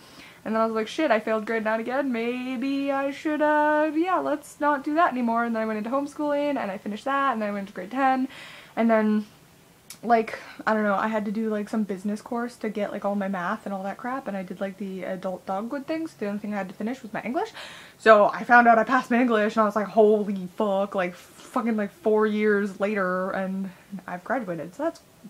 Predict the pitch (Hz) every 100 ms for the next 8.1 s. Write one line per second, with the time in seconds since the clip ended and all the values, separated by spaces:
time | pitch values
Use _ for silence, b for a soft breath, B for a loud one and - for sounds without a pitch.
0 | - - 220 220 190 202 185 - 185 202
1 | 202 196 196 185 - B B B B B
2 | B - - - - 247 226 220 220 226
3 | 226 220 214 - B B 190 185 175 170
4 | 180 - B B B B B - - -
5 | - - - B B B B B - 190
6 | 185 214 202 190 185 180 B B B B
7 | _ _ _ - - - - 190 202 -
8 | -